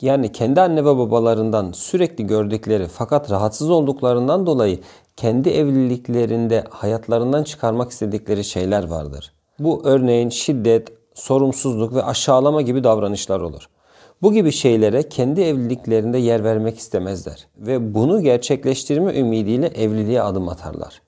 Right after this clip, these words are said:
Fakat evliliğin ve aile kurup aile olmanın kendi sosyal gerçekleri, kendi yasaları vardır. Bunları göz ardı ettiğinizde onların altında ezilirsiniz. Dolayısıyla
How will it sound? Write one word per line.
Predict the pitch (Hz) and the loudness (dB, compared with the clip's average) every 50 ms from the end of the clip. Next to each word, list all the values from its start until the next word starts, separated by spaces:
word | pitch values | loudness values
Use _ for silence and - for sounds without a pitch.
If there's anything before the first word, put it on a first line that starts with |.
| _ _ | _ _
Fakat | _ - - 123 - 202 190 190 190 - - | _ -8 -8 -2 2 2 2 2 0 -2 0
evliliğin | 123 120 123 127 131 127 139 147 156 147 117 92 - - - - _ _ _ 127 | 0 0 2 2 2 2 4 4 4 2 2 0 -4 -10 -18 -20 _ _ _ 0
ve | 131 - - | 0 0 0
aile | - 98 104 117 131 147 190 190 | 0 0 2 2 2 2 2 0
kurup | 190 - 202 175 156 120 - - - | 2 0 2 2 2 2 0 -4 -2
aile | 104 110 127 147 190 | 0 0 2 2 0
olmanın | - - 165 165 165 160 147 131 117 107 95 92 90 - | 0 2 0 0 2 2 2 2 0 0 -2 -4 -6 -10
kendi | - - - 123 127 147 165 180 185 | -10 -4 -2 0 0 0 0 0 -2
sosyal | 180 - - - - 127 120 - - 151 147 160 | -2 -4 -8 -4 -4 -4 -4 -2 2 2 4 4
gerçekleri, | 160 127 123 113 110 110 - - 127 110 - - 107 110 107 110 90 82 - - - - _ _ _ | 4 2 0 0 -2 -2 -4 -6 -6 -6 -4 -2 -2 0 0 0 -2 -4 -8 -14 -20 -20 _ _ _
kendi | - 127 135 156 175 | -2 -2 0 2 2
yasaları | 165 131 113 - - - 117 117 120 120 127 113 | 4 4 2 2 2 2 2 4 4 2 2 0
vardır. | 101 85 80 80 73 65 57 - - _ _ _ _ _ _ _ _ _ _ - | 0 -2 -2 -4 -8 -12 -16 -18 -20 _ _ _ _ _ _ _ _ _ _ 0
Bunları | 127 135 151 165 175 | 2 4 4 4 4
göz | 165 139 170 170 165 | 4 4 2 2 2
ardı | 170 151 139 127 127 | 2 2 2 2 0
ettiğinizde | 117 120 - - - 127 123 117 117 117 117 113 113 127 156 - - - | -2 -4 -4 -6 -4 -2 -2 0 -2 -4 -4 -2 -2 -2 -2 -2 -4 -4
onların | - 123 131 131 120 117 110 | -4 -2 0 0 0 0 0
altında | 104 95 95 95 - - 120 123 | -2 -4 -4 -6 -6 -6 -6 -6
ezilirsiniz. | - 107 98 90 90 90 95 92 - - - - - - - - _ _ _ _ _ _ _ | -6 -6 -6 -6 -6 -6 -6 -6 -8 -10 -12 -14 -16 -16 -20 -20 _ _ _ _ _ _ _
Dolayısıyla | - 110 131 139 147 143 143 - - 220 180 131 | 2 4 4 4 4 2 0 -2 -2 0 2 2